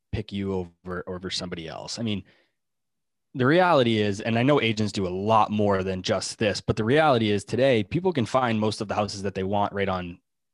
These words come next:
on Zillow or Realtor dot com, and then they need an agent to help show the house. Like, what, what are you doing that's gonna differentiate you from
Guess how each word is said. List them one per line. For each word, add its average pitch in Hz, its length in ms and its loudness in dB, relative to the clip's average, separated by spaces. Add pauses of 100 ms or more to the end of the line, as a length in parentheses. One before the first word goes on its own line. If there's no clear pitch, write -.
(160)
on 95 240 -4 (100)
Zillow 131 360 4
or 104 400 2
Realtor 110 280 0
dot 98 140 -2
com, 98 220 -2
and 95 120 -4
then 92 240 -6
they 98 120 -4
need 98 140 -2
an 98 100 -2
agent 95 240 -6
to 95 60 -10
help 92 180 -6 (100)
show 101 180 -2
the 90 100 -8
house. 110 380 -2 (380)
Like, 104 100 -10
what, 135 260 2
what 143 160 2
are 180 40 4
you 127 260 0
doing 113 260 0
that's 98 180 -6
gonna 101 160 -4
differentiate 95 680 -6
you 87 420 -10 (100)
from 87 680 -8